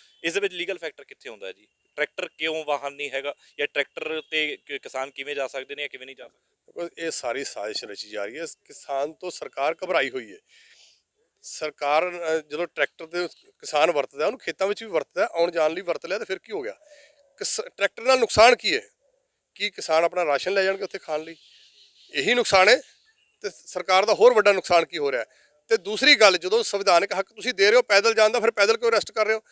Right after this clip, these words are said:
Speaker 2: ਕੱਲ੍ਹ ਹੀ ਹਜੇ ਸੈਂਕੜੇ ਰਾਜਸਥਾਨ ਦੇ ਕਿਸਾਨ ਅਰੈਸਟ ਕੀਤੇ ਨੇ ਸਰਕਾਰ ਨੇ। ਸਰਕਾਰ ਕਹਿੰਦੀ ਕੁਛ ਹੈ, ਕਰਦੀ ਕੁਛ ਹੈ, ਉਹਦੀ ਨੀਅਤ ਦੇ ਵਿੱਚ ਖੋਟ ਹੈ।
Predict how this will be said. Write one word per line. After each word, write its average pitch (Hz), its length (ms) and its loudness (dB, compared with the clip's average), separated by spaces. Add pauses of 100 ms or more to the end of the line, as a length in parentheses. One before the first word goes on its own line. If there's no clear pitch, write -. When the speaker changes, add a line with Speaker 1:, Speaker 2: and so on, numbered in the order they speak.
(220)
Speaker 2:
ਕੱਲ੍ਹ 269 200 6
ਹੀ 311 60 6
ਹਜੇ 262 200 8
ਸੈਂਕੜੇ 226 380 4
ਰਾਜਸਥਾਨ 214 460 4
ਦੇ 233 80 0
ਕਿਸਾਨ 214 280 -2
ਅਰੈਸਟ 214 240 -4
ਕੀਤੇ 214 240 -8
ਨੇ 220 100 -4 (360)
ਸਰਕਾਰ 190 380 -2
ਨੇ। 269 120 -6
ਸਰਕਾਰ 190 420 -2
ਕਹਿੰਦੀ 202 360 -6
ਕੁਛ 165 280 -8
ਹੈ, 233 80 0
ਕਰਦੀ 170 360 -4
ਕੁਛ 160 240 -8
ਹੈ, 196 40 -4
ਉਹਦੀ 240 140 -8
ਨੀਅਤ 170 300 -4
ਦੇ 180 120 -4
ਵਿੱਚ 175 180 -6
ਖੋਟ 151 240 -8
ਹੈ। 240 120 2